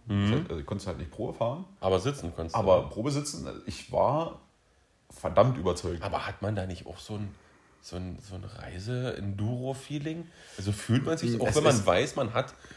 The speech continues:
Speaker 1: einen Tausender mit hundertsechzig P S unterm Hintern?
Speaker 2: Hundertsechsundsiebzig, glaub ich.
Speaker 1: Findet man, fühlt man sich dann auch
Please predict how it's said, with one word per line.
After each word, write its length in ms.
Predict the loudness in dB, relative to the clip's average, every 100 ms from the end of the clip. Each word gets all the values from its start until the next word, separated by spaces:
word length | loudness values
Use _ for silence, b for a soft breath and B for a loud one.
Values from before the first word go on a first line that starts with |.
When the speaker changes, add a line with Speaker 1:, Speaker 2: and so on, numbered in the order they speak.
| B
Speaker 1:
einen 160 | -2 -2
Tausender 480 | 0 0 0 0 0
mit 200 | 0 -2
hundertsechzig 1200 | 0 0 -2 -6 _ -2 2 4 2 -4 -8 -6
P 120 | -4
S 200 | -2 -2
unterm 280 | 0 2 2
Hintern? 320 | 2 0 -2 -4
Speaker 2:
Hundertsechsundsiebzig, 880 | -2 -4 -6 -12 -12 -8 -10 -10 -12
glaub 160 | -12
ich. 60 | -12 -14 -8
Speaker 1:
Findet 400 | -4 -2 -4 -4
man, 240 | -6 -6
fühlt 500 | -14 -16 -6 -4 -2
man 120 | -4
sich 160 | -4 -4
dann 160 | -4
auch 140 | -4